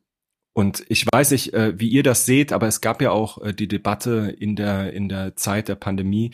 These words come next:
äh, um die Krawalle auf, auf dem Opernplatz, inwiefern das vielleicht hätte verhindert werden können, wenn es eben, äh, Clubs, äh, gibt, die eben mit einem Sicherheitskonzept dafür sorgen, ähm,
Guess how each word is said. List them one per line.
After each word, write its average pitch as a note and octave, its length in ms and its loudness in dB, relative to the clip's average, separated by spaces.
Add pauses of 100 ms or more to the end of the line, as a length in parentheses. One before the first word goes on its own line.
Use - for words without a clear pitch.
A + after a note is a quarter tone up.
(460)
äh, G2 200 2
um G#2+ 260 0
die G2 680 -2
Krawalle G2+ 420 2
auf, F2+ 300 -2
auf G2 220 -6
dem F#2 320 -4
Opernplatz, G2+ 760 -2
inwiefern G2+ 460 0
das G#2 280 0 (220)
vielleicht A2 320 2
hätte B2+ 160 4
verhindert C3+ 540 4
werden F#2+ 320 -2
können, G2+ 480 -4
wenn G2+ 180 0
es G2+ 140 -4
eben, G2+ 320 -2 (100)
äh, F#2+ 140 -4 (100)
Clubs, - 580 -2
äh, G2 320 -2 (920)
gibt, - 500 0
die A2 320 2
eben G#2+ 220 2
mit G#2 160 -2
einem G2+ 400 -2
Sicherheitskonzept G#2+ 1300 -2
dafür G2 280 -2
sorgen, G2+ 760 -2
ähm, F#2 460 -4